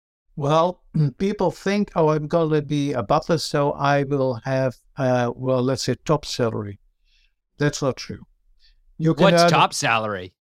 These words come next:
Speaker 1: Uh, it depends a bit on where you're working, on the country, your experience, your age. Uh, let's say that you start with an average salary of, let's say, a bookkeeper, uh, but you work a whole lot more hours.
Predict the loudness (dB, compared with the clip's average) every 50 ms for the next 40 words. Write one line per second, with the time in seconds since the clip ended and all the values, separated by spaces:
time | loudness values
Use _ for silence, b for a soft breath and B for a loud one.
0 | _ _ _ -6 -2 0 0 0 0 -2 -2 0 0 0 0 -2 -4 -4 -2 -2
1 | 0 0 0 -2 -2 -2 0 2 2 2 2 0 0 0 -2 0 0 -2 -2 -2
2 | -4 -10 _ _ _ _ _ _ _ _ _ 0 0 2 2 0 0 0 0 0
3 | 0 -2 -2 -4 -2 -4 -4 -2 0 0 0 -2 -4 -6 -8 -8 -4 -2 -2 0
4 | 0 0 -2 -2 -4 -8 -6 -4 -2 0 0 0 -2 -2 -2 0 0 0 0 0
5 | -2 -10 -18 -20 _ _ _ _ _ _ _ _ _ _ -6 -4 -4 -2 0 2
6 | 2 2 2 0 -2 0 0 2 2 2 2 2 2 2 0 -2 -4 -6 -4 -2
7 | 0 0 0 0 0 -2 -2 -4 -2 -2 -4 -2 0 0 0 0 0 -2 -2 -4
8 | -6 -8 -8 -4 -2 0 2 2 2 0 0 0 0 -2 -2 -2 -2 -2 0 0
9 | 0 0 -2 -4 -10 -18 _ _ _ _ _ _ _ _ _ -2 -2 0 0 0
10 | 0 2 2 0 -2 -4 -6 -6 -6 -8 -8 -10 -14 -18 _ _ _ _ _ _
11 | _ _ -4 -2 -2 -2 0 2 0 0 0 -2 0 2 2 2 2 2 2 0
12 | 0 0 0 -2 -4 -4 -4 -2 -2 0 2 2 0 0 0 -2 -2 -2 -2 -2
13 | -2 -2 -2 -2 0 -2 -4 -6 -10